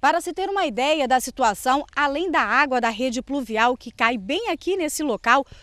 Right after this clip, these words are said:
todo o esgoto que é tratado nessa elevatória do saai vem por uma tubulação e cai direto ali no Rio Pequeno. Segundo os moradores daqui do bairro,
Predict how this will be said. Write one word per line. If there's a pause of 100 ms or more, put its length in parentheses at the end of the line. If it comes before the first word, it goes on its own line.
(260)
todo
o
esgoto
que
é
tratado
nessa
elevatória
do
saai (280)
vem
por
uma
tubulação (320)
e
cai (100)
direto (100)
ali (240)
no
Rio
Pequeno. (240)
Segundo
os
moradores
daqui
do
bairro,